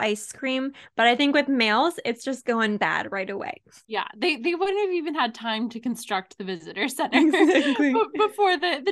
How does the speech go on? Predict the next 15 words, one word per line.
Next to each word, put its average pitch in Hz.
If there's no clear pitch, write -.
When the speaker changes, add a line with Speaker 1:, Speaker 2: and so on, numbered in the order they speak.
Speaker 2:
toxic 294
masculinity 262
of 262
the 262
Speaker 1:
Mm-hmm. 269
Speaker 2:
all-male 220
dinosaur 220
world 196
would 208
have 202
collapsed 190
in 202
on 226
Speaker 1:
<laughs> -
Speaker 2:
itself. 330